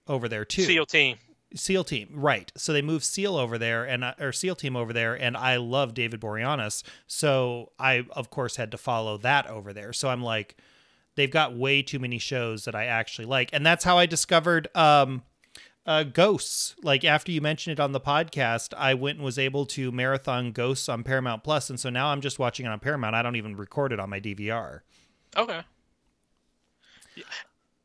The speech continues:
Speaker 2: Yeah, I, I know. I was gonna say when you brought up seal Team, that actually, actually kinda compliment Halo. You know, gu-, guess what
Speaker 1: Right.
Speaker 2: the, the mil-, it,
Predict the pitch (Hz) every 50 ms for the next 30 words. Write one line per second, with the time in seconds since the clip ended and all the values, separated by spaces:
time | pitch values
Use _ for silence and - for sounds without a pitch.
0 | _ _ - 180 160 120 110 - 160 185 - 202 226 233 214 180 180 185 175 -
1 | - 147 135 - - 208 190 170 156 156 170 165 151 131 165 139 170 170 170 156
2 | 127 - - - 170 175 165 - - 160 143 139 147 - - 165 - - - 156
3 | 143 - - _ _ - 233 - - - - 175 - - - 220 226 180 - -
4 | 180 175 185 - 180 160 147 147 151 - - - - 160 185 180 170 160 147 147
5 | - - 156 170 151 143 139 143 131 160 160 - 143 135 165 160 151 - 147 156
6 | 190 240 233 147 143 - - - 139 135 139 151 160 - 156 180